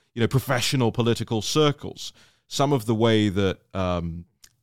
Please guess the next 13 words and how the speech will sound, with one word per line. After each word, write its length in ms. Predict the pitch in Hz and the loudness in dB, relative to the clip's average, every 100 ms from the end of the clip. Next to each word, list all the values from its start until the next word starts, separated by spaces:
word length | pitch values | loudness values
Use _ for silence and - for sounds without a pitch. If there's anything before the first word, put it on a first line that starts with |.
| _ - | _ -2
Abbott 320 | 123 110 - | 0 0 -2
has 240 | 104 92 | -2 -4
comported 640 | - 101 - 143 135 113 | -4 -6 -2 0 0 -2
himself, 440 | 95 90 - 85 78 | -2 -2 -2 -2 -4
for 240 | - 113 | -6 -2
instance, 400 | 113 - 101 - | -2 -4 -8 -4
when 140 | 107 107 | -2 0
you 180 | 127 | 0
write 240 | 107 98 95 | 2 0 0
about 360 | 95 98 87 - - _ _ 104 | 0 0 0 -4 -16 _ _ -6
the 240 | 98 95 | -4 -4
photo 500 | - 135 120 110 95 | 0 2 2 2 0
ops 380 | 82 - - | -2 -10 -14